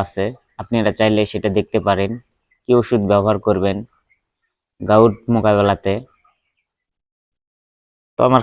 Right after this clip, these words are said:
খামারে সমস্ত মুরগি সুস্থ আছে ইনশাআল্লাহ, এই একটি মুরগি ছাড়া। এই একটি মুরগি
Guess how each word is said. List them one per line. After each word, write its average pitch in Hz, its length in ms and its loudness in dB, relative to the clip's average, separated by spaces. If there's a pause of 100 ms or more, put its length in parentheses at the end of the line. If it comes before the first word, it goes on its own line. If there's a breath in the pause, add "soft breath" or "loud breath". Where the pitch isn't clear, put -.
খামারে 139 360 2 (400)
সমস্ত 139 380 0 (120)
মুরগি 127 280 4 (100)
সুস্থ 131 200 2 (120)
আছে 123 160 2
ইনশাআল্লাহ, 120 540 4 (260)
এই 123 100 8
একটি 127 280 0
মুরগি 117 320 4
ছাড়া। 104 240 2 (760)
এই 117 140 6
একটি 123 220 0
মুরগি 127 360 4